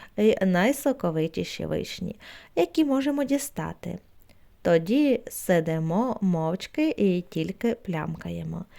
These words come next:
Ми дивимося вниз на землю і випльовуємо кісточки додолу, і дідусь ні за що не хоче звідси вилазити. «Тут сидиться,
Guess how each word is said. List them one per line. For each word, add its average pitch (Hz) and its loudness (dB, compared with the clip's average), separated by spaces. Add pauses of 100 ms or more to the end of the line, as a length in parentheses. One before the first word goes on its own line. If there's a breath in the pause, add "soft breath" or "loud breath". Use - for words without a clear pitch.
(300 loud breath)
Ми 415 4
дивимося 196 4
вниз 202 2
на 240 0
землю 175 -2 (100)
і 190 2
випльовуємо 190 2
кісточки - -2
додолу, 156 -2
і 220 2
дідусь 180 0
ні 240 2
за 170 -2
що - -4
не 311 -4
хоче 175 -4
звідси 170 -2 (180)
вилазити. 156 -4 (1700 soft breath)
«Тут 220 6
сидиться, 233 4